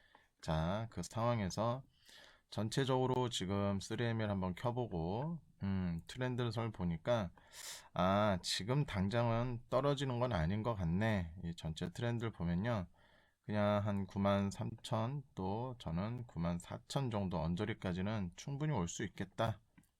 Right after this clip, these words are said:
음, 제가 예상하는 거는 구만 육천 정도까지는 늘 지금 염두에 두고 있긴 한데요. 어쨌든 계속해서 육십 선도 가다가 꺾여서 이제 저도, 음,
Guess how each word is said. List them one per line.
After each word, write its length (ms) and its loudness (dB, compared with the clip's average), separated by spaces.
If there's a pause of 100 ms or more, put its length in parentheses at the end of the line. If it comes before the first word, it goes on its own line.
(160)
음, 280 -2
제가 280 4
예상하는 440 2
거는 460 0 (560)
구만 360 2
육천 320 0
정도까지는 1000 -2
늘 480 2
지금 180 -2
염두에 320 0
두고 180 -4
있긴 200 -4
한데요. 480 -2 (680)
어쨌든 600 2
계속해서 680 0
육십 280 -2
선도 260 -2
가다가 360 -2 (240)
꺾여서 420 -4
이제 220 -2
저도, 540 -2
음, 380 0